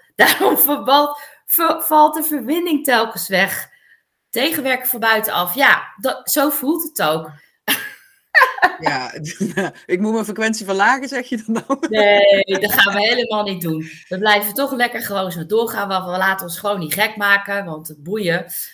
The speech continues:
Speaker 1: Eh, dan maar even af en toe zo. Ehm,
Speaker 2: Ja.
Speaker 1: maar het gaat om de boodschap. En, eh, het, het is tijd, ik heb jou gezegd op, eh, Winsen, dat was voor mij echt een stap.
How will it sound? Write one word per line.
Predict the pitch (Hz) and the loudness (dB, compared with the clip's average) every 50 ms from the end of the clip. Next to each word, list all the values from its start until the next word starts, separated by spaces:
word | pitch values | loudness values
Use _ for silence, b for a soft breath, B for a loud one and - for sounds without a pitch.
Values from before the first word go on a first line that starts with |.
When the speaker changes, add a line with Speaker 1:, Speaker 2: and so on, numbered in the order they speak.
| B B | B B
Speaker 1:
Eh, | - 180 175 175 | -6 -4 -4 -2
dan | 175 202 220 | -2 -2 0
maar | 226 196 185 - | 2 2 2 2
even | 156 170 165 - - | 2 0 -2 -4 -6
af | - 160 165 | -6 -10 -10
en | - - | -10 -10
toe | - 165 156 - | -8 -8 -8 -4
zo. | - 170 170 196 233 277 - B B B B B B _ _ _ _ - | -2 0 0 0 0 -2 -6 B B B B B B _ _ _ _ -6
Ehm, | 190 190 185 180 180 | -4 -2 -2 0 0
Speaker 2:
Ja. | 180 180 180 180 170 - _ _ _ _ _ _ _ | 0 0 -2 -4 -10 -14 _ _ _ _ _ _ _
Speaker 1:
maar | - 202 - | 2 2 4
het | - 226 - | 2 2 2
gaat | - 254 262 262 269 | 4 4 2 2 2
om | 233 | -2
de | 220 202 180 | -4 -4 0
boodschap. | 175 180 180 190 185 - - 175 160 151 - - - - | 0 0 0 0 0 -2 -4 -4 -4 -6 -6 -10 -8 -4
En, | - 190 185 180 185 180 - | -2 -2 -2 -2 -4 -4 -4
eh, | - 175 175 180 175 175 - - | -2 0 0 0 0 -2 -2 -4
het, | - 208 208 - | -6 -8 -6 -4
het | - 254 - - | -4 -2 -2 -2
is | 381 370 - - | -2 -2 -4 -4
tijd, | - 262 247 240 226 226 | -2 0 0 0 0 -2
ik | 226 214 - | -6 -8 -8
heb | 269 262 | -8 -6
jou | - 254 240 | -6 -6 -6
gezegd | - 233 226 - 233 240 233 - | -4 -4 -4 -2 -2 -4 -4 -4
op, | 214 208 208 - | -6 -8 -8 -10
eh, | - - 170 170 | -12 -12 -12 -8
Winsen, | 180 190 214 226 220 - 202 180 | -6 -6 -4 -4 -6 -6 -6 -4
dat | 185 185 185 | -6 -6 -6
was | 190 190 - - | -6 -10 -8 -8
voor | - | -4
mij | 185 175 - - | -2 -2 0 -2
echt | 156 - - | -2 -4 -6
een | 190 | -8
stap. | 175 - - - 190 175 147 - b | -8 -6 -4 -2 -2 -2 -2 -4 b